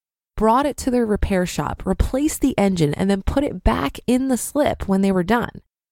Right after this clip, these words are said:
Instead of focusing on the cost, I focused on the value.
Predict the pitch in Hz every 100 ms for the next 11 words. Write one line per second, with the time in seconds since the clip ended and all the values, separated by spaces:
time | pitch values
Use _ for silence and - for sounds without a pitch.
0 | _ - 220 - 330 392 - 214 247 -
1 | 233 175 - - 160 247 - - _ _
2 | - 240 311 - 311 294 269 247 226 185
3 | 165 165 240 165 -